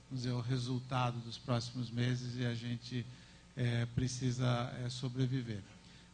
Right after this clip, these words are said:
Mas eu queria ver se a gente conseguia levar de volta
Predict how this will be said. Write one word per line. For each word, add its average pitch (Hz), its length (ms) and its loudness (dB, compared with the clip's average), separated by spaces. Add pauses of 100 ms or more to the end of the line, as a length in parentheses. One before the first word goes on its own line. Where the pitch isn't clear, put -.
Mas 131 160 4
eu 151 100 6
queria 156 480 6 (300)
ver 143 140 0
se 147 100 -2
a - 20 0
gente 143 220 2
conseguia 139 580 4 (380)
levar 131 380 6
de 127 100 0
volta 127 560 4